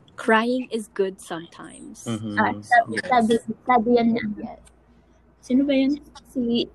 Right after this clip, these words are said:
Speaker 3: Catherine Bernardo. Kind
Speaker 2: Wow.
Speaker 3: Food for
Speaker 1: Huh?
Speaker 3: the Soul.
Speaker 1: Ah, sinabi niya yun?
Speaker 3: <laughs> Opo,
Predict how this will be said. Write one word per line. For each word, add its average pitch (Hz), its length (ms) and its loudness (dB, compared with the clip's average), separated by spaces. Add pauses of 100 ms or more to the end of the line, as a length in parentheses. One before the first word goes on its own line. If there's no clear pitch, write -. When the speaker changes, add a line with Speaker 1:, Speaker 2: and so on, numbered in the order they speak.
(240)
Speaker 3:
Catherine 233 500 4
Bernardo. 214 680 -4 (880)
Kind 240 320 6
Speaker 2:
Wow. - 80 -6 (180)
Speaker 3:
Food 214 240 -2
for 254 80 6
Speaker 1:
Huh? 226 60 4
Speaker 3:
the 240 100 2
Soul. 196 380 0 (1700)
Speaker 1:
Ah, 214 480 -4 (240)
sinabi 277 380 -6
niya 226 140 -4
yun? - 140 -8 (160)
Speaker 3:
<laughs> 220 120 4
Opo, 247 160 0